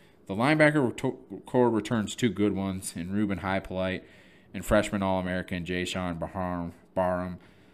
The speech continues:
Um, Barham's already being talked about as an, as a future high N F L draft pick, just as unbelievably gifted as a player,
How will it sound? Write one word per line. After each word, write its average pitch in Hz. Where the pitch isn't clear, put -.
Um, 82
Barham's 110
already 98
being 87
talked 92
about 90
as 87
an, 85
as 82
a 95
future 120
high 98
N 90
F 85
L 85
draft 85
pick, 82
just 101
as 87
unbelievably 104
gifted 90
as 85
a 85
player, 85